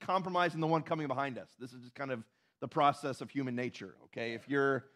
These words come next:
a grandparent in the room, you are very concerned about the world in which your kids will, grandkids will be raised. But I wanna tell you something. Your grandparents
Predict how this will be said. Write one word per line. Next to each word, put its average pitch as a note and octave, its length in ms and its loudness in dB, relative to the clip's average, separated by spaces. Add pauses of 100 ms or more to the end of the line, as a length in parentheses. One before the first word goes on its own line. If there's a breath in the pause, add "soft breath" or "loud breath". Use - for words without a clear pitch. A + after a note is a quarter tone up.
(220 soft breath)
a A#2+ 60 2
grandparent E3 720 2
in D3+ 80 -2
the D3+ 100 0
room, E3+ 380 2
you D3 140 2
are C#3 80 4
very F3+ 280 6
concerned F3+ 680 2
about C3 240 2
the C#3 40 -2
world D3+ 300 4
in C3+ 80 -2
which C#3 160 -4
your C#3+ 100 -6
kids D3 300 -2
will, C3 180 -10
grandkids C#3+ 400 -2
will A#2 80 -8
be C3 100 -6
raised. E3 300 0 (560)
But C#3+ 160 4
I C#3 80 2
wanna D#3 140 2
tell F#3+ 160 4
you F#3 80 2
something. A#2+ 380 -4
Your F3 200 6
grandparents C3+ 840 -2